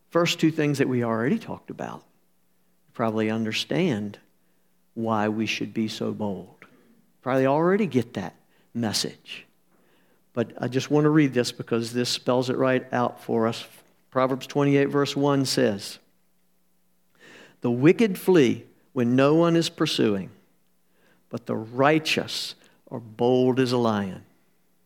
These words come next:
I don't know if you remember the day, but I came and told you one day that I knew that cats were wicked.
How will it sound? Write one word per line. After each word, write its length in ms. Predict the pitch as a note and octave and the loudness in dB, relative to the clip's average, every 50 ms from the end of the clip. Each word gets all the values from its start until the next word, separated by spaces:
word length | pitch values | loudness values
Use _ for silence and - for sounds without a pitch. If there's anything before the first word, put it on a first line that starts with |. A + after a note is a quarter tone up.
| _ _ _ _ _ _ _ _ _ _ _ _ _ _ _ _ _ _ _ _ _ _ _ _ _ _ _ _ _ _ _ | _ _ _ _ _ _ _ _ _ _ _ _ _ _ _ _ _ _ _ _ _ _ _ _ _ _ _ _ _ _ _
I 80 | - C3 | -4 -2
don't 140 | B2+ B2+ C#3 | 0 2 2
know 120 | D3 C#3+ | 4 4
if 140 | C#3+ C#3 - | 2 2 2
you 100 | D3 C#3 | 2 4
remember 400 | C3 C3 C#3 D3+ D#3 D3+ C#3+ C#3 | 4 4 4 4 4 4 4 4
the 140 | B2+ C3 C3 | 4 2 4
day, 240 | C#3+ E3 E3 C#3+ B2+ | 4 4 4 4 2
but 160 | B2+ C3 B2 | 2 2 2
I 80 | B2+ | 2
came 280 | - - E3 D3+ D3 C#3+ | 2 2 2 2 4 2
and 120 | C3+ C3 | 2 2
told 200 | - D#3+ F3 F3 | 2 2 2 2
you 80 | D3+ D3 | 2 2
one 220 | C3+ C3 B2+ B2+ | 4 4 2 2
day 160 | C3 C3+ B2+ B2 | 2 2 2 2
that 160 | B2 B2+ B2 | 2 2 2
I 160 | B2+ B2 B2 | 2 2 2
knew 280 | B2 C3 D3 D3+ D3+ C#3 | 2 2 4 4 4 4
that 260 | A#2+ A#2 - - - | 2 0 -2 -4 -4
cats 420 | - D#3+ E3 D#3 - - - - | -2 0 0 0 -2 -6 -10 -8
were 160 | - B2 A2+ | -4 -2 -2
wicked. 400 | A#2+ B2 D#3+ D#3+ D#3+ - G2 - | 2 2 2 2 2 0 -2 -2